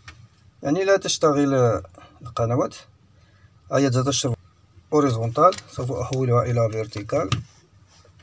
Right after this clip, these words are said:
توجد أربعتاش فولت.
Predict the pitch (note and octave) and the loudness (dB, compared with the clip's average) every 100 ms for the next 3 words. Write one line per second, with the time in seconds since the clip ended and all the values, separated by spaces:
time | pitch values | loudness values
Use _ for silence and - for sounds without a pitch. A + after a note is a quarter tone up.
0 | _ _ _ - - - _ _ _ _ | _ _ _ -20 -20 -20 _ _ _ _
1 | _ _ _ _ - _ _ _ _ - | _ _ _ _ -20 _ _ _ _ -20
2 | - _ _ _ - _ - B2+ E3 - | -20 _ _ _ -20 _ -12 -8 -6 -4
3 | C#3+ D3 D#3+ - A#2 G2+ | -2 -2 -4 -4 -4 -4